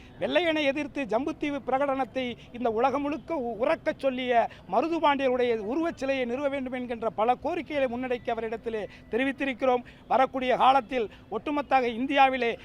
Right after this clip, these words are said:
பி ஜே பிக்கு எதிரான ஒரு ஆட்சி மாற்றம் உருவாகக்கூடிய, இந்தியாவினுடைய கூட்டு ஆட்சி நடத்தக்கூடிய ஒரு நிலையிலே எங்களுடைய கோரிக்கைகள் பரிசீலிக்கப்படும் என்று முதலமைச்சர் சொல்லியிருக்கிறார்.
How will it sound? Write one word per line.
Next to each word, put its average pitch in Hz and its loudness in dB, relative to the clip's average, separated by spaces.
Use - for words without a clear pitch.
பி 277 -4
ஜே 294 0
பிக்கு 285 -4
எதிரான 269 2
ஒரு 233 2
ஆட்சி 247 2
மாற்றம் 254 0
உருவாகக்கூடிய, 254 4
இந்தியாவினுடைய 269 0
கூட்டு 254 -6
ஆட்சி 240 -2
நடத்தக்கூடிய 233 -2
ஒரு 202 -4
நிலையிலே 233 0
எங்களுடைய 233 0
கோரிக்கைகள் 254 0
பரிசீலிக்கப்படும் 240 -2
என்று 214 -8
முதலமைச்சர் 208 -4
சொல்லியிருக்கிறார். 190 -4